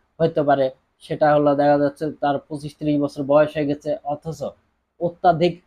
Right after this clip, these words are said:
চাপে পড়ে সে ভয়ে দেখা যাচ্ছে সা-, সামাজিক কারণে কোনো কিছু করতে পারে না, তার চিন্তাকে কাজে লাগাতে পারে না। এইগুলা থেকে আসলে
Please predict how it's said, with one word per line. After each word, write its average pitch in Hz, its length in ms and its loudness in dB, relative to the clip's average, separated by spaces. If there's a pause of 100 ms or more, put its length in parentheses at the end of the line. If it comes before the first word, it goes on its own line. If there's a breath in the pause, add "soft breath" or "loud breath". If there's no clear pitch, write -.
(180)
চাপে 165 360 0
পড়ে 147 320 0 (140)
সে 165 200 -4
ভয়ে 143 580 4 (360)
দেখা 147 220 4
যাচ্ছে 156 340 0
সা-, - 360 -14
সামাজিক 147 560 -4 (260)
কারণে 156 420 2 (380)
কোনো 156 180 0
কিছু 151 320 -8 (200)
করতে 170 280 -2
পারে 143 220 2
না, 165 220 -4 (100)
তার 143 180 -4
চিন্তাকে 151 500 -4 (320)
কাজে 156 200 6
লাগাতে 139 380 2
পারে 107 240 -6
না। 101 100 -18 (280)
এইগুলা 170 360 0
থেকে 180 260 -2
আসলে 151 380 0